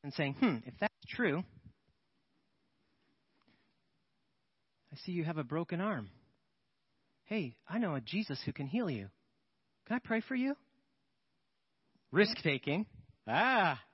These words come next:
scary, equals a release of God's power and God's glory.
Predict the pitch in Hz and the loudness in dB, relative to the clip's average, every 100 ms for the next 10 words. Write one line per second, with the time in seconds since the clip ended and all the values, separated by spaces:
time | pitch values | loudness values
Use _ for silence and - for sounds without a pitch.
0 | _ - - 170 185 151 - _ _ _ | _ -6 2 4 4 2 -2 _ _ _
1 | _ _ _ - _ _ _ _ _ _ | _ _ _ -20 _ _ _ _ _ _
2 | _ _ - _ - 165 208 135 127 135 | _ _ -20 _ -6 -6 -2 -2 -2 -2
3 | 131 127 143 - 139 127 120 - - 104 | -2 -2 -2 -6 -6 -4 -4 -8 -6 -4
4 | 113 120 110 101 107 - 226 170 98 | -4 -6 -6 -8 -10 -8 -8 -8 -12